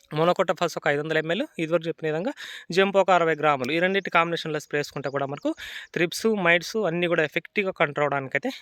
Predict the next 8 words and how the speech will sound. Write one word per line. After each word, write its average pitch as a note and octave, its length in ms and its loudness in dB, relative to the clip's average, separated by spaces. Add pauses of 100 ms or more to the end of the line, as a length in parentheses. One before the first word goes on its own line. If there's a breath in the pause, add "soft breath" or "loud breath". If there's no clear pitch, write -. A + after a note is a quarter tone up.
(120)
ఛాన్స్ B2+ 360 0
అయితే B2 160 -2
ఉంటాయి. B2 440 0 (420 loud breath)
ఇవి E3+ 140 2 (120)
చాలా F3 280 4
ఎక్సలెంట్ A3 460 0
రిజల్ట్స్ F#3 280 0
వచ్చే, E3+ 220 2